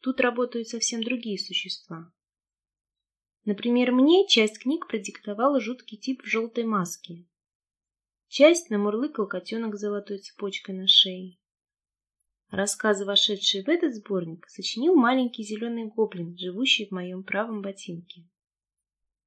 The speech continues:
Он часто что-нибудь такое выдумывает, а я внимательно слушаю и записываю. В левом ботинке у меня тоже живёт гоблин, но я его не слушаю.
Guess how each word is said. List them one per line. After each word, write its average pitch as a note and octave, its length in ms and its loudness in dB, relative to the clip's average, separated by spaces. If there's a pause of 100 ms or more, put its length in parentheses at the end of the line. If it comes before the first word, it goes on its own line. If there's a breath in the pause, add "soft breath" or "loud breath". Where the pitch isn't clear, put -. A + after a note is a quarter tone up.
(480)
Он B3+ 120 -4
часто D4+ 340 4
что-нибудь G3 440 0
такое F#3+ 320 -6
выдумывает, F3 680 -6 (1000)
а G3 80 -6
я G3+ 180 2
внимательно F#3 560 -2
слушаю C#4 500 2
и F#3+ 40 -6
записываю. F3 800 -4 (1300)
В G3 60 -8
левом D4+ 320 4
ботинке B3 440 -4
у A3+ 60 -2
меня A#3+ 140 -2
тоже A#3+ 280 2
живёт F#3 320 -4
гоблин, E3+ 540 -10 (560)
но A3 80 -2
я C#4 220 10
его A#3 120 8
не A3+ 160 0
слушаю. F3+ 680 -4